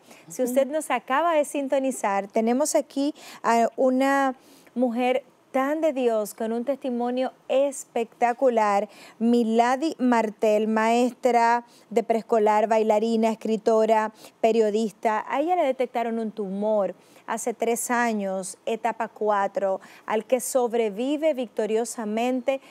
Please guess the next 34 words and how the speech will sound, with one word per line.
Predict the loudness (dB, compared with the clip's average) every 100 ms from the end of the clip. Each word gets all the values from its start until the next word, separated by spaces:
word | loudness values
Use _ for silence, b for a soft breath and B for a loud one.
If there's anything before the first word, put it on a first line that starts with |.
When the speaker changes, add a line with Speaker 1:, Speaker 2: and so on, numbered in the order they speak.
| B -4
Speaker 1:
gloriosamente, | -2 -2 -4 -6 -6 -4 -2 -2 -2
y |
nos | -2
Speaker 2:
Gracias | -8
a | -8
Dios. | -2
Speaker 1:
cuenta | -2 0 -2
su | -4 -6
testimonio. | -4 -4 -4 -4 -4 -4 -6 -8 B B B
Yo | -4 -2
quisiera | -2 0 0 0
saber, | 0 -2 2 2 2 0 _ _ _ _ _ _ -20 -6
Milady, | -2 0 0 0 -2
creo | -2
que | 0
los | -2 -2
hermanos | -2 -2 -4 -6
que | -8
están | -6 -4 -2 -4 -8 B B -6
a | -4
través | -2 -2 0 0
de | -2
los | -2
televisores | -4 -4 -4 -4 -2 -2 -4
también, | -6 -6 -4 -2 0 0 0
Speaker 2:
Ujú. | -4 -8 B B
Speaker 1:
nosotros | -4 -2 -2 -2 -6 -2
como | -2 0 0 2 2 0 -2
Canal | -2 -2 -2
Católico | -4 -2 -2 -2 -2
de | -2
la | -4
Familia | -6 -6 -2 0 0 -2 -2
procuramos | -2 0 0 0 0 0 0 -2 -2 -4 -6